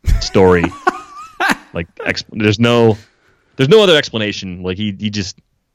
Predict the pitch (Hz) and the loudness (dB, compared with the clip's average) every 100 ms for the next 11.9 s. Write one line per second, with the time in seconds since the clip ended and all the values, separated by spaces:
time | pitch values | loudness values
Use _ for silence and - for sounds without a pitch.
0 | _ _ - 123 117 139 131 127 120 113 | _ _ -8 -6 2 2 2 -2 -2 -2
1 | - 113 113 113 104 104 95 104 107 104 | 0 0 0 -2 -2 -4 -2 -2 -2 -2
2 | 101 104 - 104 101 101 98 98 98 95 | -2 -4 -4 -10 -6 -2 -2 -2 -6 -6
3 | 95 95 98 92 95 98 - 101 92 - | -8 -6 -6 -2 -2 -2 -2 -2 -2 -6
4 | _ _ - 90 95 98 98 95 90 87 | _ _ -8 -8 -4 -4 -4 -4 -2 -4
5 | 85 - 95 98 98 - 104 98 95 90 | -6 -6 -2 2 0 0 -2 -2 -4 -4
6 | 92 95 92 92 90 90 87 - 95 82 | -2 -2 0 0 -2 -4 -6 -4 -4 -4
7 | 82 - 82 82 _ _ _ _ - 95 | -4 -8 -10 -12 _ _ _ _ -2 0
8 | 101 - 92 - 87 80 - 80 - _ | 0 0 -2 2 2 0 -2 -4 -4 _
9 | _ _ - 78 82 95 87 82 85 80 | _ _ -8 -6 -2 0 0 0 0 0
10 | 82 76 76 - 107 92 - _ _ _ | -4 -8 -6 0 2 0 -4 _ _ _
11 | _ 110 135 208 170 123 104 85 82 | _ 0 2 4 0 0 -2 -2 -8